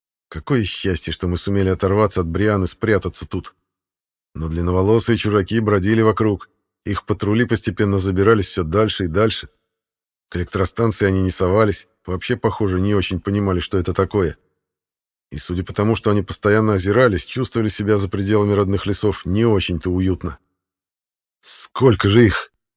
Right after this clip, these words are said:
задумчиво пробормотал Дюшхе, вместе с которым мы находились на наблюдательном пункте. Остальные укрывались в подвале, там, где их днём с фонарём не найдут. «Вряд ли Центурия,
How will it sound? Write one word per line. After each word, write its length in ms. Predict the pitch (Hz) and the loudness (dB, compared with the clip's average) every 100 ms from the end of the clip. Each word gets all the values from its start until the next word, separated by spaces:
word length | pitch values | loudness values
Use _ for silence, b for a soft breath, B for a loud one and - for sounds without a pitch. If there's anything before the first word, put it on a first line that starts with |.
| _ - | _ -18
задумчиво 560 | 73 82 87 82 92 | -12 -8 -8 -6 -6
пробормотал 580 | 80 87 85 87 87 92 | -4 -4 -2 -2 -2 -2
Дюшхе, 480 | 82 82 - 104 92 - _ _ | -2 -6 -4 -2 -2 -6 _ _
вместе 340 | - 92 95 92 | -6 -4 -2 -6
с 80 | - | -6
которым 360 | 98 110 101 | -6 -2 0
мы 100 | 95 | 0
находились 520 | 95 - 95 95 87 | 0 -2 -2 -2 -4
на 60 | 90 | -2
наблюдательном 600 | 90 90 92 92 90 87 | -2 0 0 0 -2 -2
пункте. 380 | 101 90 - - _ _ _ _ _ | -2 -4 -6 -16 _ _ _ _ _
Остальные 460 | - - 82 98 | -16 -6 -2 0
укрывались 460 | 98 - 95 98 95 | -2 -2 2 2 2
в 40 | |
подвале, 540 | - 85 92 107 98 - - | 0 0 2 2 2 -6 -4
там, 200 | 101 98 | -2 0
где 220 | 95 98 | 0 0
их 80 | 92 | 0
днём 220 | 101 98 | 0 -2
с 60 | |
фонарём 400 | - 98 98 98 | -2 0 2 2
не 100 | 90 | 2
найдут. 360 | 87 87 82 - _ _ _ _ _ _ _ _ _ _ _ | 0 -2 -4 -8 _ _ _ _ _ _ _ _ _ _ _
«Вряд 400 | - 90 104 120 | -6 2 4 4
ли 80 | 104 | 2
Центурия, 600 | - 104 90 92 80 69 | 0 0 4 4 2 0